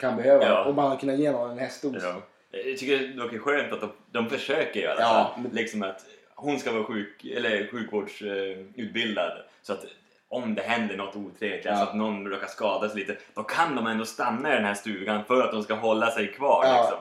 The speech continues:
Speaker 1: men känns inte det också lite grann som att de har försökt lite för mycket?
Speaker 2: Ja, jo,
Speaker 1: Att de,
Speaker 2: alltså,
Speaker 1: de har liksom
Speaker 2: det blir
Speaker 1: suttit
Speaker 2: väldigt
Speaker 1: och tänkt,
Speaker 2: ologiskt.
Speaker 1: ja,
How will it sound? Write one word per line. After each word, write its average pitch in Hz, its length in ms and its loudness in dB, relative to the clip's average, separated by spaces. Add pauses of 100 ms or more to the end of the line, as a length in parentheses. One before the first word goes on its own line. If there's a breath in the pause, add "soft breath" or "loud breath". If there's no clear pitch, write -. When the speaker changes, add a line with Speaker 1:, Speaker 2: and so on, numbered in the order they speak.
(140)
Speaker 1:
men 180 100 4
känns 254 340 0
inte 147 160 2
det 139 80 6
också 139 180 -2
lite 170 200 -8
grann 120 140 2
som 127 120 -4
att 127 120 -6
de 143 120 2
har 170 140 -6
försökt 170 520 0
lite 160 220 -4
för 160 120 0
mycket? 170 420 0
Speaker 2:
Ja, 95 360 4
jo, 90 260 -8
Speaker 1:
Att - 180 2
de, 160 60 6
Speaker 2:
alltså, 156 180 0
Speaker 1:
de 170 160 4
har 175 80 8
liksom 165 260 2
Speaker 2:
det 117 80 0
blir 139 100 6
Speaker 1:
suttit 135 140 8
Speaker 2:
väldigt 131 100 8
Speaker 1:
och 127 60 2 (100)
tänkt, 120 120 4
Speaker 2:
ologiskt. 104 240 4
Speaker 1:
ja, 120 180 6